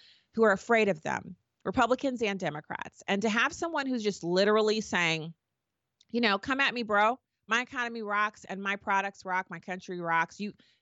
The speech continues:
you have to come to me and deal with me," as opposed to, you know, carrying their hat in their hand and kinda inching over there and sidling up and trying to be girlfriend to the Chinese communists. I love it. I think it's absolutely the right thing for us to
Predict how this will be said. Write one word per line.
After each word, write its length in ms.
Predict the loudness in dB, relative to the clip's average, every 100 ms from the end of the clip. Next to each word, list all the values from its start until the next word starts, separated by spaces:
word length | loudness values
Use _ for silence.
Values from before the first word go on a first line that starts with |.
| _
you 140 | -6 -2
have 220 | 0 0
to 80 | -2
come 240 | -2 -2
to 100 | -2
me 460 | -2 0 0 0 -2
and 160 | -2 0
deal 200 | 2 2
with 180 | 0 -2
me," 380 | -4 -2 0
as 180 | -2 -2
opposed 360 | -2 0 0 0
to, 140 | -2 -2 -20 _
you 120 | -2 0
know, 100 | 0
carrying 420 | 0 2 2 2
their 140 | 0
hat 300 | 0 0 -2
in 40 | -2
their 140 | -6
hand 300 | -4 -4 -4
and 160 | -6 -10 _ _
kinda 200 | -4 -4
inching 420 | -2 -4 -2 -2
over 180 | 0 0
there 220 | 0 2
and 120 | 0 -2
sidling 540 | -2 0 2 -2 -2
up 180 | -4 -4
and 120 | -10
trying 220 | -4 -4
to 60 | -2
be 120 | -6
girlfriend 580 | -2 0 0 0 -2 -2
to 80 | -6
the 80 | -6
Chinese 520 | -2 -2 -2 -6 -6
communists. 680 | 0 0 2 -2 -4 -6 -20 _ _ _
I 100 | 0
love 260 | 2 2 0
it. 160 | -6 -12 -6
I 120 | -4
think 160 | -2 -4
it's 120 | -4 -2
absolutely 560 | -2 -4 -12 -10 -10
the 100 | -8
right 220 | -4 -4 -6
thing 340 | -8 -8 -10 -18 _ _ _
for 160 | -10 -2
us 260 | -2 -2 -12
to 500 | -8 -4 -4 -4